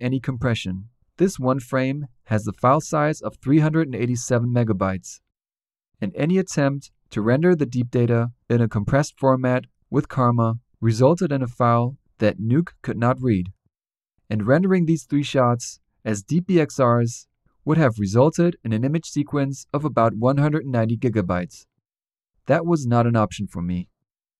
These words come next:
Instead, I came up with a workaround that allowed me to use bokeh with custom-made deep data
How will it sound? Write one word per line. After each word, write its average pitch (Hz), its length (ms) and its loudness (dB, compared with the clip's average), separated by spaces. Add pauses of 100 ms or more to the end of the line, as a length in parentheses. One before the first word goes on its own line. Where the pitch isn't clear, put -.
(180)
Instead, 113 360 0
I 180 80 4
came 147 280 2
up 127 180 4
with 107 120 2
a 104 40 6
workaround 117 720 4 (400)
that 160 140 2
allowed 143 340 4
me 147 140 -2
to 151 140 -4
use 127 220 0
bokeh 117 560 0 (360)
with 101 180 -6
custom-made 143 600 -2
deep 120 220 -2
data 110 380 0